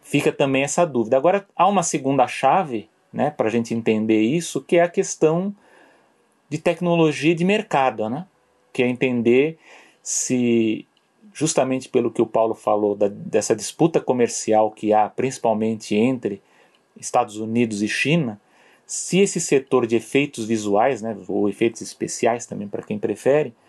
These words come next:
que é muito usado nos filmes de gênero de ficção científica, principalmente,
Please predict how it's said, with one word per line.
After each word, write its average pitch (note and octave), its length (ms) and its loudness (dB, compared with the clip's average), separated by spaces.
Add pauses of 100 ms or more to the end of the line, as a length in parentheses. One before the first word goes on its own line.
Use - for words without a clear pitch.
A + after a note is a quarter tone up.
(760)
que A2 1000 -4 (280)
é C3 100 -8
muito C#3+ 300 0
usado C3 440 0
nos A#2 200 -10
filmes A#2 240 -2
de G2+ 100 -8
gênero A2 300 0
de G2 80 -10
ficção - 280 -6
científica, A2+ 640 -4
principalmente, A2 880 -4